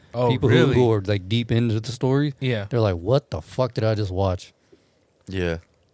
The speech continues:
Speaker 2: There's,
Speaker 1: Oh,
Speaker 2: yeah, there's
Speaker 1: shit.
Speaker 2: one chick, she went to the theater, her and her dude, and, like, we're, we're super cool because she's such a big n-, Marvel fan, and she was like, I, I, middle of the movie, I stopped and got my money back.
Speaker 1: Really?
Speaker 2: Yeah.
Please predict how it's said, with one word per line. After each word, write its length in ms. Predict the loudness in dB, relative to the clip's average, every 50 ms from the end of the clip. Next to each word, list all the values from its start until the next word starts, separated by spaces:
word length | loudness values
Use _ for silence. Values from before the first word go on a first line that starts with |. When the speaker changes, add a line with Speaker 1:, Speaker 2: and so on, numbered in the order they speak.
| _ _ _ _ -4
Speaker 2:
There's, 140 | -2 0
Speaker 1:
Oh, 180 | 0 0 -2 -2
Speaker 2:
yeah, 160 | 2 2 4
there's 160 | 4 4 2
Speaker 1:
shit. 80 | 2 0
Speaker 2:
one 140 | 0 0 0
chick, 180 | -2 -4 -6
she 120 | -4 -4 -2
went 260 | 0 0 -2 -2 -2
to 100 | 0 0
the 80 | 0 0
theater, 400 | 0 0 0 2 2 2 2 2
her 180 | 0 0 0 2
and 80 | 2 2
her 80 | 0
dude, 340 | 0 0 0 2 0 0 -2 -8 _ _ _ _ _ _ _ _ _ _ _ _ _ _ _ _ _ _ _ _ _ _ _ _ -2
and, 240 | 0 0 2 2
like, 200 | 0 0 -2 -2 -4 _ _ _ _ _ _ _ _ _ _ _ _ _ _ _ _ _ _ _
we're, 240 | -2 0 2 2 2
we're 160 | 2 0 0
super 260 | 0 0 -2 -2 -4
cool 200 | 0 0 2 2
because 240 | 2 0 0 -2 -2
she's 180 | 0 -2 -4 -2
such 200 | 0 0 0 0 0
a 40 | -2
big 240 | 0 0 0 0 0
n-, 200 | -2 -2 -2 -6 _ _ _ _
Marvel 420 | 0 2 4 4 4 2 0 -2
fan, 420 | -4 -2 0 2 2 2 2 0 -2 -6 _ _ _ _ _ _
and 100 | -8 -4
she 140 | -2 -2 -2
was 120 | 0 0
like, 260 | 0 0 0 0 -2 _ _ _ _ _ _ _ _ _ 0
I, 80 | 0 2
I, 460 | 2 4 4 4 4 4 4 2 -2 -4
middle 360 | -2 2 2 4 4 4 4
of 60 | 2 2
the 40 |
movie, 340 | 2 4 4 4 4 2 2
I 60 | 0
stopped 400 | 0 -2 -2 -2 -2 -2 -2 -2
and 160 | -2 -2 0 2
got 160 | 0 0 2
my 80 | 0
money 240 | 0 2 2 0 0
back. 280 | 0 -2 -4 -4 -6 -8 _ _ _ _ _ _ _ _ _ _ _ _ _ _ _ _ _ _ _ _ _ _ _ _ _ _ _ _ _ _ -12
Speaker 1:
Really? 540 | -6 -2 0 2 2 2 2 0 0 -2 -2
Speaker 2:
Yeah. 300 | -2 0 0 0 0